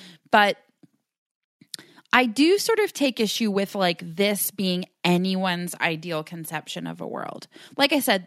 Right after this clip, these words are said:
the rolling back of rights, like, the actual means, I, I, I kinda get some of them. The actual ends, I also kind of get some of them. But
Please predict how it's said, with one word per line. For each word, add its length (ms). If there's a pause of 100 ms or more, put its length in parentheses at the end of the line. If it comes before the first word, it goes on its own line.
the 140
rolling 400
back 260
of 140
rights, 500
like, 240
the 180
actual 520
means, 720
I, 160 (260)
I, 120 (300)
I 220 (140)
kinda 300
get 220
some 200
of 140
them. 180
The 120
actual 460
ends, 580
I 120
also 340
kind 240
of 80
get 160
some 140
of 40
them. 160
But 220